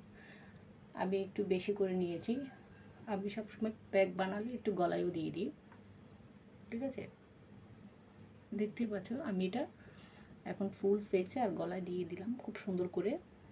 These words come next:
তোমরা দিতে না চাইলে গলায়, তাহলে পরিমাণ একটু কম নিয়ে নিলেই হবে। তো দেখতেই পাচ্ছ, আমার গলায় দেওয়া হয়ে গেছে খুব সুন্দরভাবে।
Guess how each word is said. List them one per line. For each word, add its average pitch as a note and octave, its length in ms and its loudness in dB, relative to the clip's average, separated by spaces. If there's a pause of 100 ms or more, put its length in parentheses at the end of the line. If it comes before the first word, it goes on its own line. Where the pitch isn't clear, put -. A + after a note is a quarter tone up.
(400)
তোমরা F#3+ 300 2
দিতে F#3+ 220 0
না F#3 140 -2
চাইলে G3+ 200 2 (120)
গলায়, G#3 260 4 (160)
তাহলে A3 300 4 (1120)
পরিমাণ D4+ 280 12 (100)
একটু B3+ 120 2 (100)
কম F3+ 120 10 (100)
নিয়ে F3 220 2
নিলেই F#3+ 340 4
হবে। A3 240 6 (800)
তো A3+ 60 4 (100)
দেখতেই A3 320 6
পাচ্ছ, G#3 200 2 (920)
আমার F3+ 160 0 (100)
গলায় F#3+ 260 0 (120)
দেওয়া G3 220 6
হয়ে G3+ 260 4
গেছে A3+ 240 -4 (720)
খুব - 120 0 (120)
সুন্দরভাবে। G3+ 600 0